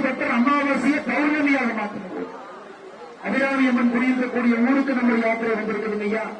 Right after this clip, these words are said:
நம்மளுக்கு தெரியும், நீங்க திமுக காரங்க மைக் எடுத்து பேசினா சனாதன தர்மத்தை ஒழிப்போம், சனாதன தர்மத்தை ஒழிப்போம்னு பேசுவாங்க.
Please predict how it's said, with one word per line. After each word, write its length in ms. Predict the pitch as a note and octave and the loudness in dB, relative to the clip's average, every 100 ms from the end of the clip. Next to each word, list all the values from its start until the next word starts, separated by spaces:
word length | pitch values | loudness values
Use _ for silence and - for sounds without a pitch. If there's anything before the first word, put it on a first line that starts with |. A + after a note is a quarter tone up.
| - - - - - - D3 - - - | -16 -18 -18 -18 -18 -14 -14 -14 -10 -2
நம்மளுக்கு 280 | C#4 C#4+ B3 | 0 0 0
தெரியும், 240 | D4 D#4+ D4+ | -2 0 0
நீங்க 120 | C#4+ C#4+ | 0 0
திமுக 340 | D4+ D#4 D4 C#4+ | 0 0 0 0
காரங்க 260 | C#4+ C#4 C4 | 0 0 0
மைக் 180 | C#4 C#4+ | 0 0
எடுத்து 180 | C4+ A#3+ C4 | -2 -2 0
பேசினா 280 | A#3+ C#4+ C#4+ - - - - - - - - | 0 0 -2 -4 -10 -18 -20 -20 -20 -20 -6
சனாதன 420 | A#3 D4 D4+ D4 C#4 | 0 2 2 0 0
தர்மத்தை 400 | C#4+ C#4 - C#4+ B3+ | 0 -2 -2 0 0
ஒழிப்போம், 400 | C#4+ - D4 D4 | 0 0 -2 0
சனாதன 400 | A#3+ C#4 D4 C#4+ C#4+ | 0 0 0 0 0
தர்மத்தை 360 | C4+ C4+ C#4 B3 | 0 -2 0 0
ஒழிப்போம்னு 440 | B3+ D4 C#4+ C4 B3+ | 2 0 0 0 0
பேசுவாங்க. 420 | A3+ G#3 G3 - | 0 -2 -4 -6